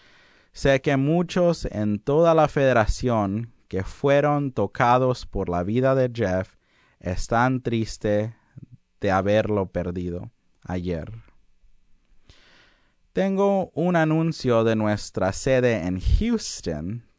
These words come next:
Texas, que es una noticia alegre. El ocho de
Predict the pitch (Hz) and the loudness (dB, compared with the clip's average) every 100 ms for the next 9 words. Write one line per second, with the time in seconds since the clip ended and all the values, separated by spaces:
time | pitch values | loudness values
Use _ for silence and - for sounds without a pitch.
0 | _ - 92 92 - 104 139 - - - | _ -6 -4 -4 -8 -6 -6 -10 -20 -20
1 | _ _ - 104 98 - 101 101 - - | _ _ -6 -2 -2 -2 -4 -4 -6 -8
2 | 131 156 147 135 127 120 - 147 147 - | -4 -2 -2 0 0 -2 -4 -8 -8 -2
3 | 113 101 82 95 117 160 113 82 98 _ | -2 -2 -4 -2 -2 -2 -4 -8 -10 _
4 | _ _ _ _ _ _ - 156 170 180 | _ _ _ _ _ _ -4 0 0 0
5 | - 208 202 156 139 131 127 | 0 0 0 2 4 2 0